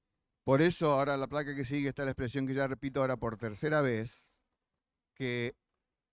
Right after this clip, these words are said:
antes que Dios dijese, "Sea la luz", seguramente dijo, aunque no esté escrita en la Biblia, está con otras palabras, "Sea la cruz, sea la cruz". Ahora,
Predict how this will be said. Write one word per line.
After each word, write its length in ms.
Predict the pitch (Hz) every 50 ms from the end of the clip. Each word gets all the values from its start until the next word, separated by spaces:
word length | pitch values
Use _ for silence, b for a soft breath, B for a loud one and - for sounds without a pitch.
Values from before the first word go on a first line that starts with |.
| _ _ _ -
antes 500 | - 196 233 240 247 233 196 214 214 202
que 160 | - 175 160
Dios 140 | 156 175 185
dijese, 640 | 180 175 160 - 185 180 185 175 147 - 165 151 139
"Sea 380 | 131 - - - 240 294 339 339
la 100 | 320 311
luz", 640 | 302 277 233 190 175 151 131 - - - - _ _ _ _ _
seguramente 920 | - - 175 175 175 202 226 254 262 269 240 240 240 226 233 214 220 214 208
dijo, 440 | 214 214 190 170 - - 160 151 147
aunque 280 | 139 139 127 127 120
no 80 | 120 135
esté 180 | 160 - 208
escrita 360 | 208 - - 214 214 196 208 202
en 60 | 196
la 80 | 196
Biblia, 380 | 196 185 165 151 143 135 139 131
está 200 | - - 127 123
con 100 | 127 127
otras 200 | 127 123 170 175
palabras, 580 | 208 214 190 160 147 139 131 127 139 151 165 - b b b b b b
"Sea 320 | - - - 143 156 156
la 140 | 160 170 185
cruz, 600 | - 254 285 320 339 370 370 349 - - - _ _ _ _ _ _ _ _ _ _
sea 340 | - - 147 151 160 180
la 120 | 214 247 262
cruz". 680 | - 330 359 359 339 285 202 135 - - - - - _ _ _ _ _ _ _ _ _ _ -
Ahora, 400 | - 269 269 208 147 120 98 87